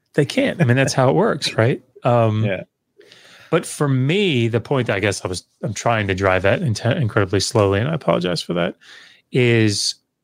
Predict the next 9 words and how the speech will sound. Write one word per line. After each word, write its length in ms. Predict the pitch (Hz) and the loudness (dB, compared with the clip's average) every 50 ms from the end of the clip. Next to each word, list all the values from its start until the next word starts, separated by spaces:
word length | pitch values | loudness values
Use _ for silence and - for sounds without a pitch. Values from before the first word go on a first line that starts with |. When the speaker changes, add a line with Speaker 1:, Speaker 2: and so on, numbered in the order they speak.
| _ _ _ | _ _ _
Speaker 1:
um, 560 | - 120 113 107 104 101 101 98 98 101 - - _ _ _ _ _ _ _ _ _ _ _ _ _ _ _ _ _ _ _ _ _ _ _ _ _ _ _ _ _ _ - | -4 0 0 2 2 2 0 -2 -4 -6 -6 -8 _ _ _ _ _ _ _ _ _ _ _ _ _ _ _ _ _ _ _ _ _ _ _ _ _ _ _ _ _ _ -4
while 320 | 135 110 120 135 156 160 151 | -2 0 2 2 2 2 2
I 140 | 139 135 | 2 2
have 260 | 127 113 127 127 110 101 | 2 2 2 0 0 2
biases, 760 | 113 113 127 139 127 110 - - - 208 208 196 - - - _ _ | 0 2 2 2 2 0 0 0 -2 -4 -4 -6 -8 -10 -12 _ _
biases 520 | - 120 120 120 113 110 - - 110 101 101 | 2 2 4 4 2 2 2 0 0 0 2
that, 300 | 117 110 107 - - - _ _ - _ _ _ _ _ _ _ _ _ _ _ - | 2 2 2 0 -2 -6 _ _ -20 _ _ _ _ _ _ _ _ _ _ _ -2
uh, 460 | 123 107 101 98 95 95 92 101 117 170 - _ _ _ _ _ _ - | 0 2 4 4 4 4 2 2 0 -4 -8 _ _ _ _ _ _ -2
are, 160 | 143 113 95 | -2 -2 -2